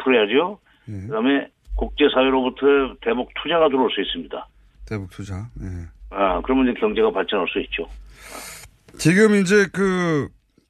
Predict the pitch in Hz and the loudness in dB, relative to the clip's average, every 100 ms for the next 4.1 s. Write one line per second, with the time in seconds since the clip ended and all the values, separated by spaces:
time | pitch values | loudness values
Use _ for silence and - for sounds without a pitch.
0 | _ _ _ _ _ - 143 185 202 233 | _ _ _ _ _ 0 2 4 4 4
1 | 208 196 196 196 185 214 240 247 233 180 | 4 2 0 0 -2 0 2 4 2 0
2 | 151 190 190 180 180 170 170 170 165 156 | -2 0 2 2 0 2 0 0 0 0
3 | 143 123 123 147 139 110 120 110 104 131 | 2 2 2 2 2 0 -2 0 0 0
4 | 220 | -2